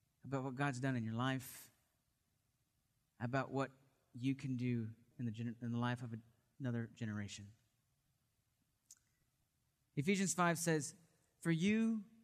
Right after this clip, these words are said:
were once darkness, but now you are light in the world. Live as children of light and find out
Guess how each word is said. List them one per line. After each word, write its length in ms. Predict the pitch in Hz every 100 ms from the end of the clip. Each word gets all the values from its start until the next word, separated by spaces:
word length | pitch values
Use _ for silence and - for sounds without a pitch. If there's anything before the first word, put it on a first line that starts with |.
| _
were 100 | 143
once 300 | 139 147 139
darkness, 560 | 127 127 110 101 - - _ _ _ _ _ _ _ _ _ _ _ -
but 100 | 147
now 200 | 160 170
you 180 | 165
are 80 | 156
light 260 | 143 135 135
in 120 | 127
the 60 | 120
world. 300 | 110 104 107 - _ _ _ _ _ _ _ _ _ -
Live 300 | 160 208 220
as 120 | 180
children 360 | - 196 180 175
of 100 | 147
light 240 | 135 127
and 140 | 147
find 320 | - 190 196 170
out 220 | 147